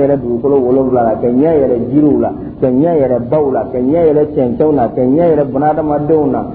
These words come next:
O t'i kɛ dalilu ye ne bolo cogo di ko Ala bɛ yen? N ye Ala nɔ ye. Ni n y'a dɔn ko ɲaamɛ bo bɛ ɲaamɛ jira, ne ɲɛ bɛ nin bɛɛ la.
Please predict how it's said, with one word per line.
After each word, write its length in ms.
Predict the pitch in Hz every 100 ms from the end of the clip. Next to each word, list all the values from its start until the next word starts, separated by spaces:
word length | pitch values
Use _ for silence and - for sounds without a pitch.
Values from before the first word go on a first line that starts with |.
| - - -
O 140 | 180 175
t'i 220 | 185 214 214
kɛ 300 | 220 226 170
dalilu 460 | 170 156 165 165
ye 200 | 175 180
ne 300 | 180 175 190 190
bolo 400 | 139 160 170 165 -
cogo 320 | 175 165 170
di 140 | 147 143 147
ko 200 | 151 -
Ala 240 | 147 151
bɛ 140 | 147 170
yen? 120 | 127 -
N 60 | 170
ye 100 | 202 196
Ala 200 | 226 214
nɔ 220 | 170 170
ye. 160 | 139 92 - - - - -
Ni 160 | 208 247
n 60 |
y'a 220 | 254 254
dɔn 300 | 226 196 190 196
ko 120 | 226
ɲaamɛ 440 | 208 180 170 170 156
bo 160 | 202
bɛ 100 | 190 180 170
ɲaamɛ 420 | 151 156 175 139
jira, 200 | - -
ne 80 | 233
ɲɛ 140 | 262 208
bɛ 120 | 208
nin 280 | 180 147 120
bɛɛ 180 | 147 160
la. 160 | 143